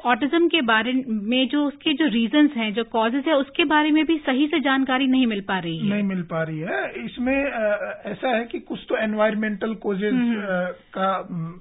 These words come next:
Speaker 2: पता चल रहा है। Environmental cues की वजह से या कोई, अ, insult एनवायरनमेंट की वजह से जो इंसल्ट हो रहा है during, अ, pregnancy,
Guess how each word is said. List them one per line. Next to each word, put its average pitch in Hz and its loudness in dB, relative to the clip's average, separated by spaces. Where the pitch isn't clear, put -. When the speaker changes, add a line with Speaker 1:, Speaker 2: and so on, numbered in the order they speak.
Speaker 2:
पता 190 -4
चल 175 -4
रहा 160 -2
है। 160 -8
Environmental 196 0
cues 220 0
की 208 -4
वजह 196 -2
से 196 -4
या 208 4
कोई, 208 0
अ, 190 -2
insult 214 2
एनवायरनमेंट 202 0
की - -6
वजह 185 0
से 196 -6
जो 202 2
इंसल्ट 202 0
हो 190 2
रहा 196 4
है 190 2
during, 190 -2
अ, 190 -4
pregnancy, 196 -2